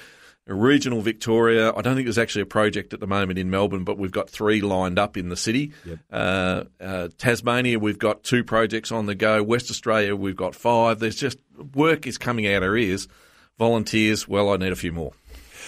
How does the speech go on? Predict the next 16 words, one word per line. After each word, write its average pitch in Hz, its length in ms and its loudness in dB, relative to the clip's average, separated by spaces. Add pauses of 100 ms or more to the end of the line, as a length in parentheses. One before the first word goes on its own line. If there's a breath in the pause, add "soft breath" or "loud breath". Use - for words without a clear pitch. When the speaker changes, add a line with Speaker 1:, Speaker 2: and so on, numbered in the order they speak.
(220 loud breath)
Speaker 2:
You 151 120 4
know, 143 140 4
for 147 100 0
some 208 240 0
people 123 280 -2
listening 123 380 0
to 117 60 4
this 113 160 2
conversation, 110 760 -2
they're 98 120 0
gonna 110 160 0
say, 113 160 2
"I 151 80 4
didn't 180 180 0
even 87 260 -4
know 110 280 2